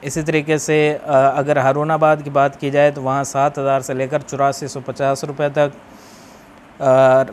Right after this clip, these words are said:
राजनपुर में भी आज rates जो हैं वो तिरासी सौ तक मौजूद हैं। तो overall जो है market आज improve हुई है कपास के हवाले से।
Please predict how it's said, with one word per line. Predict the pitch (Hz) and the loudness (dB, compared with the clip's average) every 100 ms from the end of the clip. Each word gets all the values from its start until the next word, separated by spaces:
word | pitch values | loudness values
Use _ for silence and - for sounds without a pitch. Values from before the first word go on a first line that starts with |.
| 131 | -2
राजनपुर | 143 165 165 175 160 160 156 | 2 2 0 -4 -2 -4 -2
में | 156 151 | -4 -4
भी | 147 151 | -2 0
आज | 139 139 139 | 4 4 2
rates | 135 143 - 143 | -2 -2 -4 -4
जो | |
हैं | 127 139 | -2 -2
वो | 131 131 151 - - - - - | -2 -2 -2 -4 -14 -20 -20 -6
तिरासी | 135 135 - 143 | 0 0 0 -4
सौ | 139 127 | -4 -4
तक | 151 - | -6 -4
मौजूद | 131 120 117 107 | -4 -4 -6 -6
हैं। | 98 98 - - - - - 151 | -10 -14 -18 -20 -20 -20 -12 -10
तो | 135 | -4
overall | 156 170 165 165 160 | 0 2 4 4 2
जो | 143 | 0
है | 143 143 | -2 -2
market | 143 139 139 - 143 147 113 | 0 0 0 -2 -4 -4 -4
आज | 127 131 123 131 | -2 0 -2 -8
improve | 131 131 143 156 | -10 -4 -2 0
हुई | 156 156 156 | -2 -2 0
है | 156 151 - - - - - - - - - - - - - - - - - - - - - - - - - 113 | 0 -2 -8 -20 -20 -20 -20 -20 -20 -20 -20 -20 -20 -20 -20 -20 -20 -20 -20 -20 -20 -20 -20 -20 -20 -20 -20 -12
कपास | 143 135 151 165 | -6 0 2 2
के | 170 | 0
हवाले | 160 160 160 | 2 2 0
से। | 147 160 | 0 -2